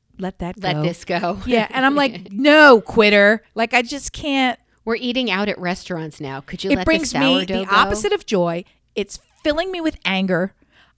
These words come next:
Speaker 1: I am refusing to proceed with the process, and I will not give it up. So now you understand who I am as a person.
Speaker 2: You should just make challah. It's just joy.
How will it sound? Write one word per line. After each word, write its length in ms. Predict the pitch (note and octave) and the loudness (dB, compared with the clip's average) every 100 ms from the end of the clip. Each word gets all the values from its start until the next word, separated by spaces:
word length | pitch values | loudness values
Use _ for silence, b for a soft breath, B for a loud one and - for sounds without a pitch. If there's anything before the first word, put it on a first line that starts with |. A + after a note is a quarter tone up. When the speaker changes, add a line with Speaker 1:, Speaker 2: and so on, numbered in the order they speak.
| - | -4
Speaker 1:
I 100 | G#3+ | -2
am 280 | G#3 G3+ G3+ | 0 -4 -4
refusing 600 | G#3 - C4+ E4 A4+ G4+ | -4 -2 2 2 2 -2
to 100 | - | -4
proceed 400 | B3 C#4 - B3+ | -2 -2 -2 -2
with 100 | G3+ | -2
the 60 | - | -4
process, 580 | - G#3 F#3+ G#3 F#3+ - | 0 0 0 0 -2 -2
and 160 | A3+ G#3+ | 0 2
I 80 | |
will 260 | A3 A#3 E4+ | 4 8 8
not 200 | F4 D#4+ | 8 2
give 160 | E4+ A#3+ | -2 -2
it 80 | |
up. 180 | A3+ D#3 _ _ | -2 -4 _ _
So 240 | - A3 - | -4 -4 -4
now 200 | G#3 G3+ | -6 -2
you 140 | A3 A3+ | 0 0
understand 400 | A3 G#3+ G3 G#3+ | 0 -2 0 2
who 80 | B3+ | 6
I 100 | D#4 | 6
am 180 | G4 G4 | 6 4
as 80 | G4+ | 2
a 60 | |
person. 540 | F#4+ - G3 - G3+ G3 b b _ - - - _ _ - _ - | -4 -6 -8 -8 -10 -10 b b _ -20 -20 -20 _ _ -20 _ -8
Speaker 2:
You 140 | A3 | -4
should 180 | - B3 | 0 0
just 200 | G#3 G3 | 0 0
make 160 | G3 F3+ | -2 -2
challah. 400 | E3+ E3 D#3+ D3 | 0 0 0 -2
It's 200 | F3+ - | -2 -4
just 280 | F#3+ F3 D#3 | -4 -2 -4
joy. 180 | F3 D#3+ | -6 0